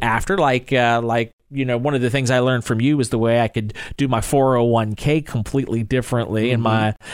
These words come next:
Speaker 1: and my retirement planning differently.
Speaker 2: Yes, yes.
Speaker 1: And, and there's some of that stuff you can do after December thirty-first, but there's a lot of things you have to do before the end of the year, right?
Speaker 2: There's a lot of things. I'd say ninety, ninety-five percent of the tax maneuvers you can make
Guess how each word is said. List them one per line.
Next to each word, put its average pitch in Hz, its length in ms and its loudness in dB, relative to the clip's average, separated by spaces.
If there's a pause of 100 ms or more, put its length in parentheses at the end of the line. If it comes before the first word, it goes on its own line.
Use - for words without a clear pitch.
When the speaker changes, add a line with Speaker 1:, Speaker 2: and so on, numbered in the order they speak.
(140)
Speaker 1:
and 123 120 0
my 123 80 2
retirement 120 760 0
planning 101 380 -2
differently. 92 500 -4
Speaker 2:
Yes, 120 320 -2
yes. 104 300 -8
Speaker 1:
And, 139 220 0
and 139 180 2
there's 131 120 2
some 220 160 2
of 185 40 0
that 170 100 2
stuff 151 180 -2
you 139 80 -2
can 131 120 -2
do 127 100 2
after 135 240 0
December 117 320 -2
thirty-first, 110 380 -2
but 151 40 -2
there's 147 120 -2
a - 20 0
lot 220 120 0
of 294 60 0
things 196 180 0
you 131 60 2
have 165 240 2
to 160 80 2
do 135 120 2
before 135 260 0
the 151 120 2
end 107 100 0
of 85 40 0
the 90 80 2
year, 135 180 2
right? 101 300 0 (460)
Speaker 2:
There's 127 180 0
a 123 60 2
lot 120 320 2
of 123 100 0
things. 107 240 -2
I'd 123 160 0
say 127 200 0
ninety, 123 580 2 (440)
ninety-five 143 680 0
percent 113 520 -2 (460)
of 98 520 0
the 98 220 0
tax 120 380 -4
maneuvers 107 480 0
you 98 140 0
can 95 200 -2
make 110 400 -2